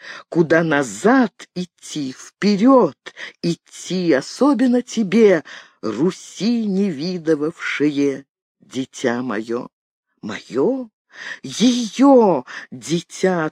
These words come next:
то самое былье, которым порастает быль, землицу, стершуюся в пыль, ужель ребенку в колыбель нести в трясущихся горстях?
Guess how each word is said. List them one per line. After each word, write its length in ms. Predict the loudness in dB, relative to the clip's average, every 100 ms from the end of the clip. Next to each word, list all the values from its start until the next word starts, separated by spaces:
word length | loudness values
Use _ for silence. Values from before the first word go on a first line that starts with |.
| 0
то 160 | 0
самое 560 | 0 -2 0 2 4 2
былье, 720 | 4 0 0 -4 2 4 4
которым 540 | 2 -4 0 2 2
порастает 800 | 2 2 2 0 -4 -2 0 -2
быль, 540 | -4 -2 0 2 0 -2 -6 -8
землицу, 1160 | -8 -8 0 2 4 2 4 4 2 -6 -2 0
стершуюся 1080 | -2 -4 4 4 2 -2 0 2 0 2 0
в 180 | 0
пыль, 360 | -4 0 2 2 -2 -10 -2
ужель 600 | 0 2 6 6 6 2
ребенку 580 | 2 4 4 2 0
в 100 | 0
колыбель 680 | 2 4 4 4 4 4 4 0 -10 0
нести 800 | 2 2 0 -14 -6 0 0 0
в 100 | -6
трясущихся 1080 | -2 -2 -2 -4 -2 -2 -4 -2 -2 2 0
горстях? 960 | 2 -2 -2 -16 0 4 4 4 0